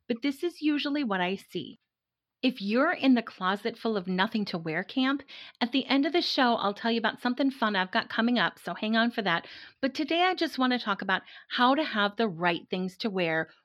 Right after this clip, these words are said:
without stressing about it. This is a really important topic to me because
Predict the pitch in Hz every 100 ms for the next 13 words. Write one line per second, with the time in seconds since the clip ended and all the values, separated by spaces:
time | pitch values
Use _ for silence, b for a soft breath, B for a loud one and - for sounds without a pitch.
0 | - 202 196 180 160 - - - 185 165
1 | 160 156 160 185 - - _ _ _ b
2 | _ 294 403 403 415 254 233 233 240 208
3 | - 208 202 196 175 - 185 - 185 170
4 | 160 180 - 220